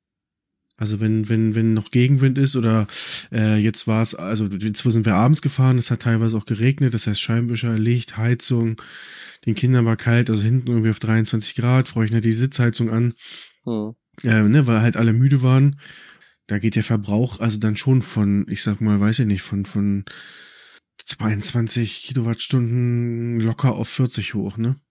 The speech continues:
Speaker 2: Oh, krass, okay.
Speaker 1: Also es ist schon, ist schon sportlich. Also es ist immer noch so, dass du sagst, okay, komm, du schaffst irgendwie hundertfünfzig Kilometer.
Speaker 2: Hm.
Speaker 1: Äh, ist also so, ich würde sagen, für den Alltag, ne, also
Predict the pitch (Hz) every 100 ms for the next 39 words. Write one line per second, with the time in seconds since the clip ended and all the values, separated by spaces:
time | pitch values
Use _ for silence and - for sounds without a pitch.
0 | _ - 107 - 110 - - 113 127 _
1 | _ _ _ _ - 113 120 127 147 -
2 | 139 139 - 139 - 131 120 101 117 143
3 | 143 180 175 165 156 151 139 139 139 131
4 | 110 147 143 143 127 - 131 - 123 117
5 | 127 131 - 131 131 - 113 113 147 165
6 | 165 - - - - 101 104 117 120 117
7 | 117 123 123 131 120 131 123 120 123 120
8 | 110 104 123 143 143 131 110 110 123 101